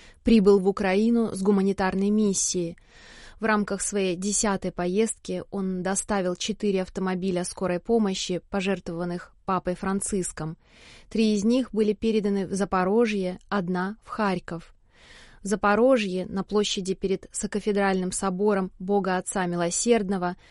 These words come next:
кардинал Конрад Краевский лично присоединился к раздаче гуманитарной помощи, работая наравне с волонтерами. Около тысячи человек выстроились в очередь уже к пяти утра,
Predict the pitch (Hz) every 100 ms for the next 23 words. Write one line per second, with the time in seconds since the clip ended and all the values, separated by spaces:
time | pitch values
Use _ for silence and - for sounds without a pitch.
0 | - - - 220 214 214 214 208 - 220
1 | 202 196 - 185 208 240 - - 220 -
2 | 233 247 - 202 180 185 - 190 180 190
3 | 226 226 - 190 - 214 196 185 175 208
4 | 190 190 196 196 185 190 202 233 208 165
5 | 170 - 170 - - - 196 180 190 196
6 | 185 180 180 190 208 - 202 190 190 208
7 | 220 190 160 156 160 - _ - - -
8 | - - _ 220 226 208 196 - - 240
9 | 226 - 196 - 190 185 185 240 233 -
10 | 196 214 208 - 190 185 185 208 214 247
11 | - 196 185 - - - - - - 208
12 | 226 - 214 - 214 214 240 208 170